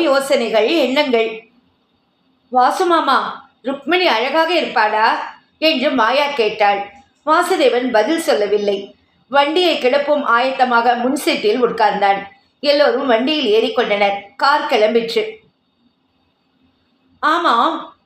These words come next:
இந்த கல்யாணத்திற்கு மூன்று வருஷமாக என்ன தடங்கல்?" என்று மீண்டும் ஒரு கேள்வி கேட்டாள் மாயா.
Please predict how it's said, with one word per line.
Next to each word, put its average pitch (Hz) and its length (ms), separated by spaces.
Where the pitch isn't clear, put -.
இந்த 339 200
கல்யாணத்திற்கு 302 840
மூன்று 311 420
வருஷமாக 262 540
என்ன 294 320
தடங்கல்?" 277 500
என்று 294 240
மீண்டும் 320 380
ஒரு 247 200
கேள்வி 240 320
கேட்டாள் 226 520
மாயா. 208 380